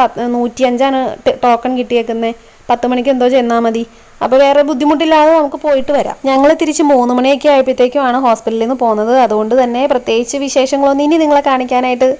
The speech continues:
ഉണ്ടായില്ല. ആ, എന്തായാലും ഒരു ദിവസം രാവിലെ മുതൽ വൈകുന്നേരം വരെ അമ്മച്ചിയുടെ കൂടെ സ്പെൻഡ് ചെയ്യാൻ പറ്റി. അതിന് വളരെ സന്തോഷം. അസുഖങ്ങളൊന്നും വരാതിരിക്കട്ടെ. ഏ, രാവിലെ ഞാൻ വീഡിയോ തുടങ്ങിയപ്പോൾ എന്തെങ്കിലുമൊക്കെ ഇൻട്രസ്റ്റിംഗ് ആയിട്ടുള്ള വീഡിയോ കാര്യങ്ങൾ ഉണ്ടാകും,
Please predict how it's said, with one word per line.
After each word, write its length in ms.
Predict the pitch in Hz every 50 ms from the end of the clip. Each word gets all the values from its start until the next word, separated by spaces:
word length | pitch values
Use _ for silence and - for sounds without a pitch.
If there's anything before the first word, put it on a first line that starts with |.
| - - - - - - 233
ഉണ്ടായില്ല. 520 | 233 220 220 214 214 220 254 262 240 220 220 240 339 415 - - - - - - -
ആ, 40 | 226 214 214 202 202 202
എന്തായാലും 400 | 208 - 226 226 233 240 254 262 254 - - 240
ഒരു 120 | 226 254 240 247
ദിവസം 260 | 233 233 233 247 240 240
രാവിലെ 240 | 233 220 220 226 233 240
മുതൽ 160 | 240 240 233 240 240
വൈകുന്നേരം 340 | 226 220 214 214 220 233 240 240
വരെ 120 | 233 226 226
അമ്മച്ചിയുടെ 280 | 214 202 202 - 214 226
കൂടെ 120 | 220 233 226
സ്പെൻഡ് 260 | - 226 214 214 208 220
ചെയ്യാൻ 180 | 220 226 226 214 208
പറ്റി. 240 | 202 - 226 233 247 233 196
അതിന് 260 | 196 208 214 220 226 226
വളരെ 260 | 214 208 202 202 220 247 - 277
സന്തോഷം. 440 | 247 214 214 208 208 - 240 254 294 - - - - - - - - 220
അസുഖങ്ങളൊന്നും 500 | - - 220 220 220 220 226 226 233 226 226
വരാതിരിക്കട്ടെ. 640 | 220 208 202 196 226 226 214 - 202 196 - 190 262 - - - - - - - - - - 214
ഏ, 40 | 208 214 202 196 190 190 190 196 196 202
രാവിലെ 300 | 214 202 202 202 220 233 247
ഞാൻ 80 | 247 247 247
വീഡിയോ 180 | 233 226 254 262
തുടങ്ങിയപ്പോൾ 480 | 269 254 240 226 226 226 214 - 262 285 285 - -
എന്തെങ്കിലുമൊക്കെ 400 | 254 240 247 254 262 262 262 277 277
ഇൻട്രസ്റ്റിംഗ് 360 | 262 247 247 - - 262 262 262
ആയിട്ടുള്ള 280 | 262 262 254 262 262 262 262
വീഡിയോ 180 | 254 233 233 233 -
കാര്യങ്ങൾ 320 | 254 247 247 247 247 254 269 269
ഉണ്ടാകും, 300 | 254 233 233 233 240 254